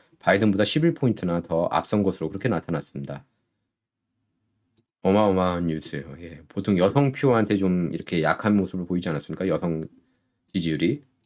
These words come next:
특히 이제 서버번, 어, 여성들한테 이렇게 밀리는 것으로 나타나는데, 그 도시 여성들 얘기하는 거죠. 예. 근데 이제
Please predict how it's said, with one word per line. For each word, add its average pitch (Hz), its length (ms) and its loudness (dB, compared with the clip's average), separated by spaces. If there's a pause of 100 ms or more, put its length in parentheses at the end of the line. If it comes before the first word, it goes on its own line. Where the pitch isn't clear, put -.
(160)
특히 160 240 2
이제 135 120 4
서버번, 123 680 2 (340)
어, 85 180 -12
여성들한테 82 760 -2 (1600)
이렇게 - 220 -4
밀리는 95 320 4
것으로 87 260 -2
나타나는데, 76 760 -6 (880)
그 131 100 -8
도시 123 280 4
여성들 101 360 2
얘기하는 85 280 0
거죠. 80 300 -14 (140)
예. 73 120 -18 (600)
근데 98 400 2
이제 95 480 2